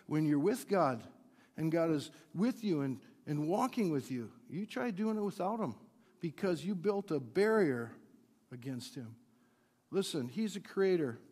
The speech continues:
And you know what? There are certain things that I won't grasp or I don't understand, and it doesn't obligate God that he's gotta come and explain everything to me. As parents, there are certain things your kids won't understand.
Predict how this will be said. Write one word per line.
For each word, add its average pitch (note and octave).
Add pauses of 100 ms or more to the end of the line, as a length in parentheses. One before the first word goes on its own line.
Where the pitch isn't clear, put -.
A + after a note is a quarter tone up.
(560)
And D#3
you E3
know G3+
what? G3
There G3+
are F#3
certain G3
things G#3 (500)
that D#3+
I G3
won't G3+
grasp G3
or D#3
I G3
don't G3
understand, F3 (560)
and D#3
it C#3
doesn't F#3
obligate D#3+
God C3
that C3
he's C#3+
gotta C#3
come D3
and C3
explain C3+
everything G#2+
to -
me. G#2+ (960)
As D#3+
parents, A#3
there F#3
are E3
certain G#3
things G3+
your D#3+
kids F#3+
won't F3+
understand. D#3